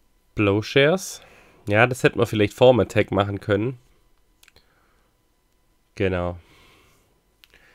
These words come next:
Weil die sacken sich dann einfach. Nicht das optimalste Sequencing, aber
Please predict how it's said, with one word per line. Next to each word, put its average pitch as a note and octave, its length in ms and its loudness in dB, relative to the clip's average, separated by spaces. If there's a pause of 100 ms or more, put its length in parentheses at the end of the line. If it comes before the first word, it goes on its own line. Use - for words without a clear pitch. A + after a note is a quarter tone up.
(220)
Weil G2+ 100 -8
die F#2+ 160 -4
sacken G#2 460 -4
sich - 260 -10
dann F#2+ 160 -6
einfach. F#2+ 540 -6 (2000)
Nicht A2 160 -8
das G2+ 200 -8
optimalste G2 640 -4
Sequencing, G2+ 680 -4
aber F#2 260 -4